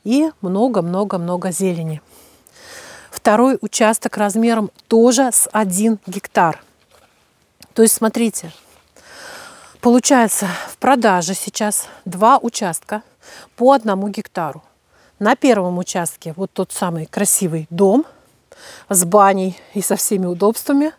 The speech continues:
сделанными. На втором участке дом, к сожалению, не такой красивый.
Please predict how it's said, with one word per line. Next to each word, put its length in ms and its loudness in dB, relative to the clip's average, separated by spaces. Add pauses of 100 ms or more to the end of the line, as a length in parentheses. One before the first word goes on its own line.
(300)
сделанными. 640 0 (560)
На 200 4
втором 380 -4
участке 560 -2 (460)
дом, 340 4 (180)
к 60 -20
сожалению, 640 0 (320)
не 100 2
такой 360 -2
красивый. 580 0